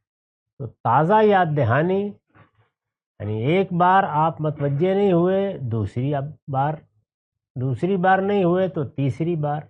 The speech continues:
پے در پے اللہ کی یاد دہانی نازل ہو رہی ہے، یہاں تک کہ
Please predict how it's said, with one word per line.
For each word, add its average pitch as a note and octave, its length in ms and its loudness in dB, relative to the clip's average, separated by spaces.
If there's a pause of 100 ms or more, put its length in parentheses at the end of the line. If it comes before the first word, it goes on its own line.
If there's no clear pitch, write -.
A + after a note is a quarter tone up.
(960)
پے G#3+ 180 4 (120)
در D#3 140 2
پے A#3+ 300 2
اللہ F3 440 2
کی D#3 140 -2
یاد C3 240 0
دہانی B2 280 -2
نازل G2+ 360 -4
ہو F#2 140 -8
رہی F#2+ 340 -12
ہے، G2+ 80 -16 (800)
یہاں A2+ 340 -2
تک D3+ 260 -4
کہ C#3+ 60 -6